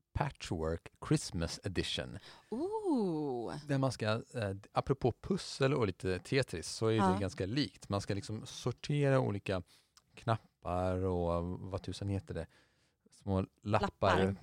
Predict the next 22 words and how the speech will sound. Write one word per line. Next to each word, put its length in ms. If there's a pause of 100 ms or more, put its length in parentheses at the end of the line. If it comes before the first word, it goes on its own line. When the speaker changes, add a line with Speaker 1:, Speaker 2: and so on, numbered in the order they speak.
(100)
Speaker 1:
l-, 120
lappar 420
på, 520
eh, 240
sin, 280
på 140
sitt 180
spelbräde 680
och 140
liksom 300
lappa 360
ihop 220
sitt 260 (520)
tygstycke. 800 (140)
Speaker 2:
Mm. 280
Speaker 1:
Och, 160
eh, 200
här 300
broderar 560
man 180
då, 200 (400)
eh, 420